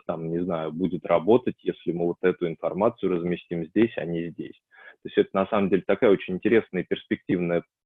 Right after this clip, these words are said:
позиция, которая сейчас катастрофически недооценена вообще нигде. То есть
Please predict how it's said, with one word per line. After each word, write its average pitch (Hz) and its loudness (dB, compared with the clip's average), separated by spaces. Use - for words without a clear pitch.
позиция, 110 0
которая 101 4
сейчас 120 2
катастрофически - 0
недооценена 98 4
вообще 90 2
нигде. 92 2
То 78 -2
есть - -6